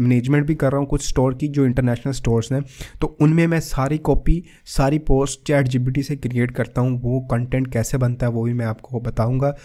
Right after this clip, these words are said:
अपने एक्सपीरियंस के लिहाज से, और मैंने कैसे उन पेजेस को,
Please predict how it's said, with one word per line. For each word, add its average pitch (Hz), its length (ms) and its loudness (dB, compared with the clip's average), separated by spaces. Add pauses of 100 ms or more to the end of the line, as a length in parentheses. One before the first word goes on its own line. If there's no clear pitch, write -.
(140)
अपने 135 260 2
एक्सपीरियंस 117 480 -2
के 127 100 -4
लिहाज 110 300 -2
से, - 140 -4
और 127 80 2
मैंने 123 240 -2
कैसे 127 300 0
उन 139 120 0
पेजेस 127 380 2
को, 143 280 2